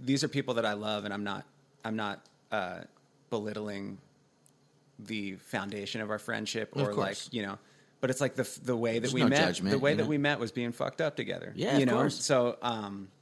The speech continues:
Speaker 1: it's hard to, it's hard to eliminate that and still expect everything to be the same. And so, like, the thing that I'm really working on now is, A, trying to, like, reach out to people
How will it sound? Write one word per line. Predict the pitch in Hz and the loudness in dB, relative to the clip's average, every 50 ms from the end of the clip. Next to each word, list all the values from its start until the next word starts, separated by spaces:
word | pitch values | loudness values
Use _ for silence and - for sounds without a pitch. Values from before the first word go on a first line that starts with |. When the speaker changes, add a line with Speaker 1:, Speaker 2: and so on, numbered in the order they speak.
| _ _ _ _ _ _ _ _ _ _ - - - _ _ - | _ _ _ _ _ _ _ _ _ _ -20 -20 -20 _ _ -6
Speaker 1:
it's | 123 120 - - | -4 -4 -2 2
hard | 123 127 120 120 120 113 - | 2 4 4 4 4 2 0
to, | - 139 123 117 110 107 107 104 101 - - - - _ _ _ _ _ _ _ _ - - _ _ _ _ _ - | 0 2 2 2 2 2 0 0 -2 -4 -8 -16 -20 _ _ _ _ _ _ _ _ -20 -20 _ _ _ _ _ -8
it's | 127 - | -6 -2
hard | 127 127 127 123 107 | 2 2 2 2 2
to | - 131 117 113 - | 2 2 2 2 0
eliminate | 117 117 110 113 113 113 113 107 107 104 101 98 98 - - _ _ _ _ _ _ _ _ _ _ _ - | -2 -4 -2 -2 -2 -2 -2 -2 -4 -4 -4 -6 -8 -10 -12 _ _ _ _ _ _ _ _ _ _ _ -14
that | 110 101 110 107 107 104 101 - - | -6 -4 -4 -2 -2 -2 -4 -4 -6
and | 110 107 | -6 -6
still | 104 - - 120 107 | -6 -4 -4 -4 -4
expect | 107 - - 113 104 - - | -4 -4 -4 -4 -4 -2 -2
everything | 107 101 107 104 - 107 104 | -2 -4 -4 -6 -6 -8 -8
to | 104 101 - - - | -8 -10 -14 -16 -10
be | - 113 | -8 -8
the | 98 90 | -8 -8
same. | - - 117 110 107 98 95 104 | -8 -4 -2 -2 -2 -2 -4 -4
And | 101 104 | -6 -4
so, | - 113 | -4 -4
like, | 107 107 104 | -4 -4 -6
the | 107 | -10
thing | - - 117 117 | -10 -8 -8 -6
that | 113 110 | -6 -6
I'm | 104 101 101 | -6 -6 -6
really | 104 107 107 104 | -6 -4 -4 -4
working | 101 104 101 101 - 107 104 | -4 -4 -6 -6 -8 -10 -10
on | 104 101 98 101 | -8 -8 -6 -4
now | 113 131 131 127 110 104 104 104 110 110 - _ _ - _ _ _ _ _ _ _ _ | -2 -2 0 0 -2 -2 -4 -4 -6 -8 -12 _ _ -20 _ _ _ _ _ _ _ _
is, | - 117 104 98 98 98 95 92 - - - - - _ _ _ _ _ _ _ _ _ _ _ _ _ _ _ _ _ - | -2 -2 -2 -2 -2 -6 -8 -10 -10 -10 -10 -12 -14 _ _ _ _ _ _ _ _ _ _ _ _ _ _ _ _ _ -2
A, | 120 107 104 110 117 | 0 0 0 -2 -4
trying | - - 131 117 110 107 | -4 -2 -2 -2 -2 -2
to, | 110 113 | -4 -4
like, | 104 101 95 101 101 | -6 -6 -8 -10 -10
reach | - 110 110 107 - 107 | -8 -8 -6 -6 -4 -2
out | 107 104 104 - | -2 -2 -2 -4
to | 110 | -8
people | - - 104 104 - 101 101 98 101 104 104 - | -10 -8 -8 -8 -6 -6 -6 -4 -4 -6 -8 -10